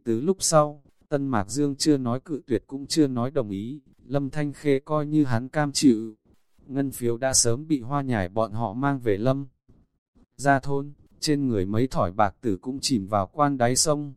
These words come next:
chính là chính mình tiểu túi tiền cũng ở núi sâu ném.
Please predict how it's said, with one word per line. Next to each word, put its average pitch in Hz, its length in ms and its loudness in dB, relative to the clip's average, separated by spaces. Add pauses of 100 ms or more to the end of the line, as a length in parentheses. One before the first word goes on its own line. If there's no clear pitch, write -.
(220)
chính 131 280 -4
là 117 120 0
chính 127 300 -4
mình 113 180 0
tiểu 101 220 0
túi 117 240 -2
tiền 113 280 -2
cũng 117 220 -8
ở 101 140 -2
núi 107 220 -2
sâu 147 260 2
ném. 127 380 -2